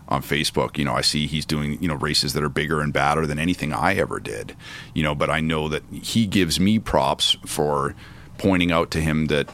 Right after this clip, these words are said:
oh, it was possible, you know, that, like, "Oh yeah, I can do this," you know? And, um, so, yeah, I mean, it's, um, you know, I, I definitely feel like it's,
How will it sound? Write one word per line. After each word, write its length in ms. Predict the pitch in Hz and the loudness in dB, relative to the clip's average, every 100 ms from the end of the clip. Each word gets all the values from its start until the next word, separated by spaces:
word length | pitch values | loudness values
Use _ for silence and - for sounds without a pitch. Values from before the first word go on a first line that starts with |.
| - | -2
oh, 160 | - 104 | 4 4
it 20 | |
was 120 | 80 - | 4 0
possible, 720 | - 156 - 58 - - 107 | 0 0 -2 -4 -6 -8 -6
you 100 | - | -2
know, 100 | 78 80 | 0 0
that, 120 | - | 0
like, 140 | 80 - | -2 2
"Oh 140 | 151 - - | 2 2 2
yeah, 220 | 143 95 | 4 4
I 100 | 101 | 4
can 320 | - 139 156 | 2 2 2
do 140 | 78 | 0
this," 420 | - 50 - - - | -2 -6 -4 -4 -2
you 120 | 76 | -4
know? 280 | 65 78 107 - - - - - | -2 -2 -4 -10 -16 -16 -10 0
And, 400 | 98 87 85 85 | 2 2 2 2
um, 500 | 80 80 78 76 73 - - - - - - - - - - - - - - - - | 2 0 0 -4 -6 -10 -20 -20 -20 -20 -20 -20 -20 -20 -20 -20 -18 -18 -18 -20 -2
so, 180 | - 127 | 2 4
yeah, 300 | 120 - 85 | 4 4 4
I 60 | |
mean, 180 | 92 98 | 4 4
it's, 340 | 92 98 - - | 4 4 2 4
um, 360 | 90 82 80 - | 4 4 0 2
you 100 | 117 | 2
know, 80 | 90 | 4
I, 120 | 92 - | 2 2
I 80 | 92 | 4
definitely 320 | 98 - 92 | 4 4 2
feel 180 | 95 82 | 4 4
like 160 | 80 | 2
it's, 240 | 73 - | 0 -2